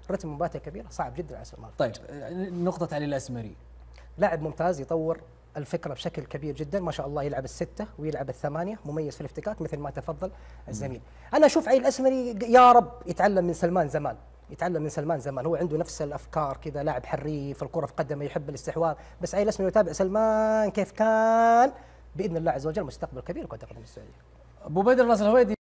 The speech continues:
Speaker 2: مشاهد كان يتكلم عن ال-، إنه المنتخب يحتاج لاعب مشاغب،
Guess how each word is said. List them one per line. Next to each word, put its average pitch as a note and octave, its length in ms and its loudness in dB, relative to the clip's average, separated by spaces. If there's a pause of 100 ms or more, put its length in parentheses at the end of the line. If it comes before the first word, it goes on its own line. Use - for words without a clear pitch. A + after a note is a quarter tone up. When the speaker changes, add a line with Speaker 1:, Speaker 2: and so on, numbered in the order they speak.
Speaker 2:
مشاهد G3 300 4
كان G#3 160 0
يتكلم G#3+ 400 2
عن F3+ 160 2
ال-، F3+ 380 -2
إنه D#3+ 380 -4
المنتخب F3+ 440 -2
يحتاج F3 320 2
لاعب E3 340 2
مشاغب، C#3 440 2